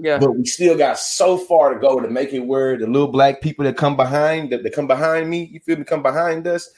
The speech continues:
Speaker 2: to make it where they ain't got to deal with the trials, tribulations that I'm going through right now, and to make it where they can get more equity and get more bang for their buck in terms of the labor they putting in. 'Cause what I
Speaker 1: That's
Speaker 2: recognize now,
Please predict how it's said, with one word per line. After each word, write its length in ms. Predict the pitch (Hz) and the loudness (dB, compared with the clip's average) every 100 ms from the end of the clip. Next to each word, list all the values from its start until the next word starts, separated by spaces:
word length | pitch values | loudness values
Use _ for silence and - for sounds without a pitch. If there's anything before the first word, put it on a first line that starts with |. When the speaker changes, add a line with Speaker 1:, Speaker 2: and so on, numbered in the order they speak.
| _ - | _ -10
Speaker 2:
to 80 | 110 | -4
make 240 | 156 156 | -4 -4
it 40 | |
where 280 | 147 156 127 | -2 0 2
they 140 | 123 151 | 0 0
ain't 260 | 151 143 | 0 0
got 200 | 139 147 143 | 0 -2 -4
to 120 | 107 | -8
deal 460 | 101 139 156 139 120 | 0 2 2 0 0
with 300 | 139 135 _ | -2 -2 _
the 60 | |
trials, 500 | - 139 143 139 - | 0 4 6 4 2
tribulations 560 | 165 139 147 147 143 131 | -8 -4 -2 -2 -4 -4
that 120 | 107 | 0
I'm 160 | 151 151 | 0 -2
going 220 | 160 160 | -4 -4
through 120 | 160 | -2
right 200 | 160 160 | 0 0
now, 240 | 165 160 156 - _ | -2 -6 -8 -18 _
and 160 | 151 160 | -2 0
to 60 | |
make 260 | 135 151 147 | 0 -2 -2
it 60 | 147 | -4
where 140 | 139 | -2
they 100 | 139 | -2
can 160 | 139 131 | -4 0
get 160 | 131 | 0
more 280 | 123 143 120 | 4 4 4
equity 360 | 147 139 131 127 | 0 0 -2 0
and 80 | 123 | 2
get 180 | 139 | 2
more 320 | 113 123 135 - | 2 2 2 2
bang 240 | 135 139 | 0 0
for 80 | 131 | -2
their 160 | 123 120 | -4 -2
buck 140 | - 117 | -2 -4
in 60 | |
terms 240 | 113 131 127 | -8 -6 -4
of 60 | |
the 120 | 113 101 | -4 0
labor 260 | 131 113 | 0 0
they 120 | 104 | -6
putting 280 | - 113 104 | -6 -8 -8
in. 260 | 98 87 87 _ _ - | -14 -18 -20 _ _ -6
'Cause 120 | 113 | 2
what 100 | 131 | 2
I 40 | |
Speaker 1:
That's 100 | 151 | 4
Speaker 2:
recognize 500 | 165 - 147 139 127 | 2 0 -4 -2 -4
now, 360 | 151 147 139 | -2 0 0